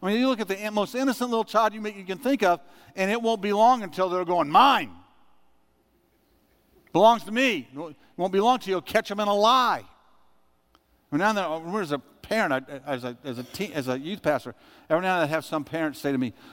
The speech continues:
"My kid told me this and my child doesn't lie." And I'm like, "What world do you live in?"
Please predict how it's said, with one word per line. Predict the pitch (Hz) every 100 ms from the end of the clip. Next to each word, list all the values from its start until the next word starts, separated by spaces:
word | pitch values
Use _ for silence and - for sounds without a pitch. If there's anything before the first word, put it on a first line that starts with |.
| -
"My | 131 170
kid | - - 190 165 123 _ - _
told | 175 180
me | 165 160
this | 160 170
and | 131 117
my | 139 147
child | 143 - 147 135 120 104
doesn't | 127 120 120
lie." | 123 127 104
And | 127
I'm | -
like, | 151 -
"What | - -
world | 180 214 311
do | 170
you | 170 320
live | 359 160 127
in?" | 120 110